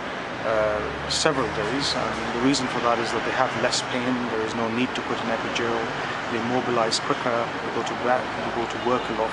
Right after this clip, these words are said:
faster as well, and the incision is a lot more cosmetically appealing. Um, you can also access the heart, the heart using minimal invasive. Um,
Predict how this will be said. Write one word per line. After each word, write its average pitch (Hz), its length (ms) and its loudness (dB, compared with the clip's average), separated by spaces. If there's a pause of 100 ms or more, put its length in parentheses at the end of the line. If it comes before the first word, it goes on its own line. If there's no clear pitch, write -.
faster 113 400 2
as 107 180 0
well, 123 200 2
and 180 140 0
the 190 100 0
incision 156 440 2 (560)
is 127 160 0
a 123 40 0
lot 127 260 2
more 117 140 0
cosmetically 113 720 -2 (140)
appealing. 107 360 -4 (920)
Um, 143 420 4
you 147 60 4
can 156 120 2
also 165 320 6
access 135 340 2
the 127 100 0
heart, 120 280 4 (360)
the 117 80 -2
heart 165 340 6 (120)
using 117 280 -2
minimal 117 300 -2
invasive. 113 520 -2 (160)
Um, 113 320 -2